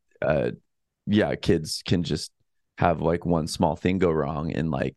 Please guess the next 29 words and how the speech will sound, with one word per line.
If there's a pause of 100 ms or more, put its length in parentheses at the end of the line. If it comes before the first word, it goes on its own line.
they're
literally
screaming
and
crying
for
two
hours,
you
know,
and
obviously
that, (500)
um, (380)
that,
that
would
be,
<laughs>
it, (340)
it'd
be
scary (800)
to
have
a, (180)
you
know, (140)
a,